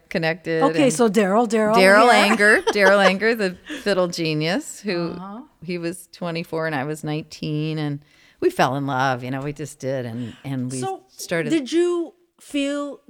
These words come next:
Speaker 2: diminished by his virtuosity, or did you meet each other on a different level by falling in love, et cetera? That's always, um,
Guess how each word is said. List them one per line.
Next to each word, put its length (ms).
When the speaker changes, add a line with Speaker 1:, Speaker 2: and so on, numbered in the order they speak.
Speaker 2:
diminished 760
by 440
his 280
virtuosity, 960
or 160
did 200
you 120
meet 260
each 180
other 220
on 160
a 60
different 340
level 220
by 180
falling 440
in 60
love, 160
et 120
cetera? 240
That's 220
always, 460
um, 320